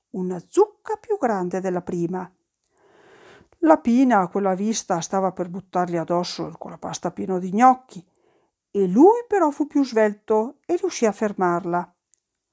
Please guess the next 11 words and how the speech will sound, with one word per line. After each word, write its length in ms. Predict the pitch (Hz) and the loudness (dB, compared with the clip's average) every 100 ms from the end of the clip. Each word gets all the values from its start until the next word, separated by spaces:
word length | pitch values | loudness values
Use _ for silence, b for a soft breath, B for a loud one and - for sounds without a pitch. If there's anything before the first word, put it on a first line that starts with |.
| _ _ - | _ _ -2
Ma 300 | - - _ | -2 -2 _
il 80 | 233 | 2
gadissò: 800 | 226 220 226 - 208 208 196 185 175 _ _ _ | 2 2 0 -4 -2 2 2 0 -6 _ _ _
"Ma 260 | 294 277 - | 2 2 2
non 180 | - 294 | 0 0
t'avevi 340 | 302 320 359 359 | 2 2 4 2
dit 360 | 508 554 _ | -2 -8 _
che 360 | - 208 - _ _ - | 0 0 0 _ _ -2
avessane 600 | 220 220 - 262 240 208 | 2 2 4 4 4 2
mangià 380 | 208 208 226 220 | 0 2 4 4
l'anguria 800 | 196 196 196 262 240 165 - | 2 0 2 4 4 2 -4